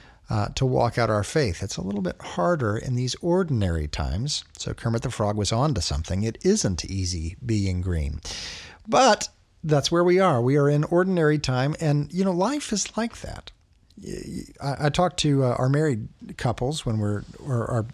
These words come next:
engaged couples when we're doing pre-Cana, our pre-marriage, uh,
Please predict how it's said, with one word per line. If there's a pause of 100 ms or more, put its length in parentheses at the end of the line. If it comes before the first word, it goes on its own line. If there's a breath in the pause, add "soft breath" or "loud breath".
(360)
engaged
couples
when
we're
doing
pre-Cana, (160)
our
pre-marriage, (300)
uh,